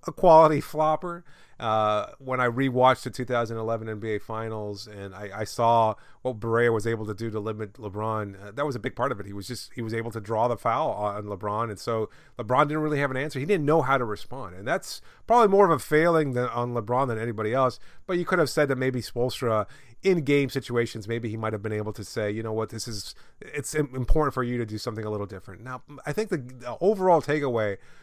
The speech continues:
from the two thousand eleven Finals and LeBron's performances is that, is that he was just very passive. Um, he wasn't quite sure about his role on the team, and I think that was a big part of it, is that juggling ball handling duties with either Mario Chalmers or Dwayne Wade, and of course,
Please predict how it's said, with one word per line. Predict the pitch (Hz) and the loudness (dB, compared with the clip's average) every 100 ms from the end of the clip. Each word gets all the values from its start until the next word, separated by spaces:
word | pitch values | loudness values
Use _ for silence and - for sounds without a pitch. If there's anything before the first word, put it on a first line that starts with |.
| - - | -12 -6
from | 147 | -4
the | 131 | -4
two | 139 | 0
thousand | 135 127 123 | 2 2 0
eleven | 120 120 110 | 0 -2 -4
Finals | 123 120 113 107 - | -4 -4 -4 -6 -6
and | 143 135 | -4 -2
LeBron's | 123 110 127 123 | -2 0 0 0
performances | 113 - 123 117 107 | -6 -8 -8 -8 -10
is | 98 | -8
that, | 95 98 | -8 -6
is | 110 | -4
that | 110 107 | -2 -2
he | 120 | -2
was | 113 | -2
just | 131 - | -4 -2
very | 135 123 | -2 -2
passive. | - 95 104 85 - - - - - - - | -4 -8 -8 -14 -20 -20 -20 -20 -20 -18 -10
Um, | 98 95 92 90 - | -8 -8 -12 -16 -14
he | 135 | -6
wasn't | 170 165 - | -2 -2 4
quite | 147 131 | 4 4
sure | - 131 | 0 2
about | 117 110 | 2 0
his | 98 98 | -2 -4
role | 104 104 | -4 -2
on | 90 | -4
the | 85 | -8
team, | - 98 87 | -12 -12 -10
and | 92 | -10
I | |
think | 123 120 | -6 -4
that | 120 | -4
was | 101 | -4
a | |
big | 90 98 | -10 -8
part | 107 101 | -4 -4
of | 90 | -6
it, | |
is | 87 - | -10 -12
that | 92 - - - - | -12 -14 -20 -20 0
juggling | 156 156 151 139 | 4 4 4 2
ball | 127 135 | 4 4
handling | 127 127 120 104 | 2 -2 -4 -4
duties | 117 110 107 | -6 -4 -6
with | 101 98 | -8 -10
either | 101 98 95 - - - | -8 -6 -8 -12 -14 0
Mario | 139 139 | 2 2
Chalmers | - 120 120 117 113 113 101 - | 0 -6 -4 -4 -4 -6 -8 -8
or | 98 98 92 95 110 | -4 -4 -4 -8 -8
Dwayne | 113 123 113 | -4 -4 -4
Wade, | 110 110 107 104 - - | -2 -2 -4 -8 -16 -14
and | 101 | -14
of | 95 | -10
course, | 104 92 | -10 -10